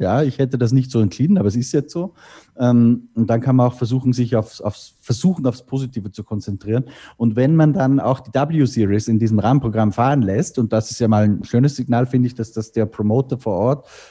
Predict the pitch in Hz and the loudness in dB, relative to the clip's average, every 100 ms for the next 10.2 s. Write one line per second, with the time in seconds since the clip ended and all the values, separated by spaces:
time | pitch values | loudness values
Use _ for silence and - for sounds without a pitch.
0 | - 113 127 113 156 170 147 107 - 104 | -6 -4 -2 0 0 0 0 -2 -2 -6
1 | 104 120 139 - 110 104 _ - 80 85 | -2 -2 -2 -4 -6 -6 _ -20 -12 -8
2 | - 120 - 110 87 127 170 - 87 98 | -4 -4 -2 -2 0 0 0 0 0 0
3 | 160 - - - - 120 113 117 87 101 | -2 -8 -20 -20 -4 2 4 2 0 0
4 | 120 127 123 113 123 120 120 - 117 110 | 2 2 -2 0 0 2 -2 -2 -2 -2
5 | 113 78 - _ _ - 110 104 98 92 | -2 -4 -6 _ _ -8 -2 0 0 -2
6 | - 110 101 98 104 98 117 113 107 98 | -6 -4 -2 -2 -2 -2 -2 -2 -4 -6
7 | - 78 - 87 82 87 80 90 90 110 | -8 -10 -8 -8 -8 -10 -10 -8 -6 -6
8 | - 123 127 123 123 - _ _ _ - | -4 0 2 0 -2 -14 _ _ _ -4
9 | 117 113 120 117 - 117 107 101 98 92 | -2 0 0 -2 0 0 2 0 -2 -4
10 | 90 95 | -6 -8